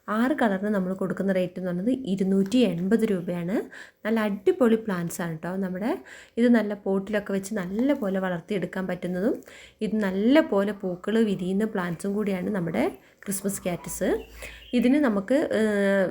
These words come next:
എപ്പോഴും വെള്ളം ഒഴിച്ചു കൊടുക്കേണ്ട ആവശ്യമില്ല. രണ്ട് ദിവസം കൂടുമ്പോൾ ഒഴിച്ചു കൊടുത്താൽ മതി. ആറ് കളറിന് നമ്മൾ കൊടുക്കുന്ന റേറ്റ് നൂറ്റി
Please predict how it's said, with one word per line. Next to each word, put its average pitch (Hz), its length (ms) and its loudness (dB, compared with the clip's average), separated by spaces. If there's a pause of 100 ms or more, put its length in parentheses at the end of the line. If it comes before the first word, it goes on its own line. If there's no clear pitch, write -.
(160)
എപ്പോഴും 277 460 2
വെള്ളം 190 260 2
ഒഴിച്ചു 190 240 0
കൊടുക്കേണ്ട 175 360 -4
ആവശ്യമില്ല. 170 480 -4 (120)
രണ്ട് 202 280 2
ദിവസം 190 300 0
കൂടുമ്പോൾ 180 320 -2
ഒഴിച്ചു 170 200 -4
കൊടുത്താൽ 170 280 -4
മതി. 170 260 -2 (520)
ആറ് 262 260 4
കളറിന് 220 320 4
നമ്മൾ 190 220 0
കൊടുക്കുന്ന 185 340 -2
റേറ്റ് 185 360 -4
നൂറ്റി 226 420 0